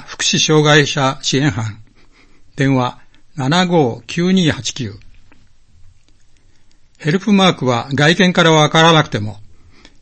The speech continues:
援助や配慮を必要としている方が援助を得やすくするためのものです。このマークをつけている方には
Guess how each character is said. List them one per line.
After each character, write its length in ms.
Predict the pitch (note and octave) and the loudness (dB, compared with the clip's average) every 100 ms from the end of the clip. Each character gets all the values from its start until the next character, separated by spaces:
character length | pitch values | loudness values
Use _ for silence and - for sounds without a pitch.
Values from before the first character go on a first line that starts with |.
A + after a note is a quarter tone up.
| - | 0
援 180 | D#3+ D3 | 2 4
助 140 | C#3 | 2
や 180 | B2 A#2 | 0 -4
配 260 | - F#3+ F3 | 2 2 4
慮 160 | D#3 | 2
を 40 | A#2+ | 2
必 260 | - - | -4 -2
要 120 | E3+ | -2
と 100 | E3 | 0
し 100 | E3 | -2
て 120 | - D#3+ | 0 -2
い 20 | |
る 80 | D3 | 0
方 240 | C#3+ C3+ | -2 -2
が 220 | G#2 G#2 - - - - | -2 -10 -18 -20 -20 -10
援 260 | F3 F#3 D#3+ | 0 2 2
助 120 | C#3 | 2
を 160 | B2+ B2 | 0 0
得 100 | C#3+ | 2
や 160 | F3+ | 2
す 160 | F3 - | 0 -8
く 100 | E3 | -8
す 140 | - | -2
る 80 | D#3 | -2
た 140 | D#3 D#3 | 0 0
め 100 | D#3 | 2
の 80 | |
も 120 | C3 A2 | 0 -2
の 100 | G2+ | -10
で 100 | - | -14
す。 240 | - - - - - - _ _ - - - | -18 -20 -20 -20 -20 -20 _ _ -20 -20 -20
こ 120 | - F#3+ | -2 2
の 120 | F#3+ | 4
マ 140 | G3 | 4
ー 40 | F3 | 2
ク 140 | C#3+ | 0
を 60 | C3 | -2
つ 100 | - | -4
け 100 | F3+ | 0
て 100 | D#3+ | 2
い 40 | |
る 80 | C#3 | 2
方 240 | C3 B2+ | 0 -2
に 80 | B2 | -2
は 240 | A2 A2 | -4 -8